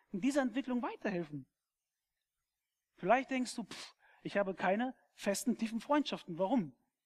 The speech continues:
Vielleicht gibst du jemandem mal das Recht, in dein Leben hineinzusprechen, um mal einfach ehrlich zu dir zu sein. Oder wie finde ich eine tolle Frau?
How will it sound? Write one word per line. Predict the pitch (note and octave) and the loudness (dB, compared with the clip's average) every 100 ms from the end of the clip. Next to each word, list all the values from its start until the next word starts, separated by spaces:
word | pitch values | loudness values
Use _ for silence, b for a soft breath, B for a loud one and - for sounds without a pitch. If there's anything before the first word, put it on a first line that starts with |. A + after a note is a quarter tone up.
| _ _ _ _ | _ _ _ _
Vielleicht | - A#3+ B3 D4 | -4 2 2 2
gibst | - A3+ B3 | -2 -4 0
du | |
jemandem | B3 A#3+ A3+ | 2 2 2
mal | A3 | 2
das | F#3+ - - | 2 0 0
Recht, | A3+ C4 - - - _ _ _ | 2 0 -2 -14 -20 _ _ _
in | G3 | -4
dein | G#2+ | 0
Leben | A3 A3+ | 0 0
hineinzusprechen, | G#3 G#3 C#4+ - F#3+ - G3 A3+ G#3+ B | 2 4 2 0 -6 -4 -2 -4 -6 B
um | B | B
mal | F3 - | 0 2
einfach | A#3 - G#3 - b - | 0 0 -6 -8 b -4
ehrlich | C#4+ F4+ C#4+ | -2 0 -4
zu | G3+ | -4
dir | F3 E3 | -6 -4
zu | E3+ | -4
sein. | D#3 D#3 C#3 _ _ _ _ _ _ _ _ _ _ _ _ | -4 -6 -8 _ _ _ _ _ _ _ _ _ _ _ _
Oder | F#3+ G3+ | -2 0
wie | A3+ | 2
finde | D4 D#4+ | 2 2
ich | B3+ | 2
eine | A#3+ A#3+ | 2 2
tolle | B3+ A#3+ | 2 2
Frau? | - F4+ E4 F3+ C#3+ | 4 6 8 6 0